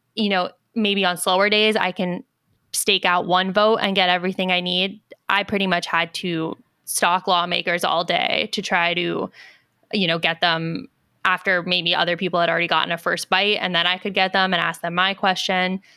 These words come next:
um, to get them in different spots that are less crowded. You know, a lot of it is just kind of logistical like that, because most lawmakers do not wanna sit around and answer questions. And I, I say most, there are some who love it.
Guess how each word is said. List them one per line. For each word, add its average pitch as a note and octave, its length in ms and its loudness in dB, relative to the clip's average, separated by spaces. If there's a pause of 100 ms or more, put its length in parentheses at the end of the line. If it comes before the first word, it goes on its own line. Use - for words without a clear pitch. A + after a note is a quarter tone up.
(240)
um, F3 280 -2
to G3+ 100 -6
get F#3 200 0
them E3+ 120 -2
in E3+ 240 -6 (140)
different F3+ 460 -2
spots F#3+ 540 2
that F3+ 120 2
are F3 100 0
less - 260 -2
crowded. A#3 760 4
You A3+ 160 0
know, F#3+ 180 2
a - 60 2
lot A3+ 260 4
of E4 100 2
it D4 160 0
is A#3+ 220 2
just F#3+ 200 -4
kind G3+ 300 -2
of G3 60 -2
logistical F#3+ 640 0
like D#3+ 220 -2
that, E3 300 0
because F#3 600 0 (520)
most F#3+ 500 2
lawmakers G3+ 580 2
do F#3+ 120 -2
not E3+ 180 4
wanna F3 160 0
sit F#3 180 -2
around F3 240 2
and F3 100 -2
answer F3+ 280 -2
questions. G#3 680 0
And G#3 120 2
I, G#3 140 0 (120)
I B3 60 4
say C#4+ 160 2
most, F#3+ 300 2
there G3 120 4
are G#3 200 4
some F3+ 520 2 (400)
who G#3 180 -2
love F3 260 2
it. - 200 -6